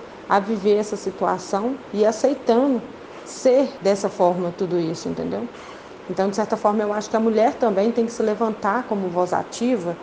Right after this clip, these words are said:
e não aceitar isso na vida dela. Encontrar formas onde ela possa recorrer de uma proteção pra não ter que viver isso, entendeu?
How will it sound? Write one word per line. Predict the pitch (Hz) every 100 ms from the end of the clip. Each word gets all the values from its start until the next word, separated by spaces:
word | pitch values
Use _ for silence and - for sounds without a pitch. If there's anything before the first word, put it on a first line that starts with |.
| -
e |
não | 240 202
aceitar | 226 269 262 294 294
isso | 277 285
na | 208
vida | 185 170 160
dela. | 165 156 160 - - - - - - - - -
Encontrar | 214 208 214 214 220 233
formas | - 226 320 254 180 160 - - - - - - - -
onde | 185 185 190
ela | 196 175
possa | - 180 185 190 - 160 - - - -
recorrer | 170 214 214 190 147 214 285 262 - - - - - - - - - -
de | 165 196
uma | 208
proteção | 196 202 196 196 185 - 226 254 262 175 - - - - - - -
pra | - 196 196 190 180 175 170 -
não | 196 262 330
ter | 262 277
que | 269
viver | 240 202 240
isso, | 247 240 - -
entendeu? | - 185 175 190 220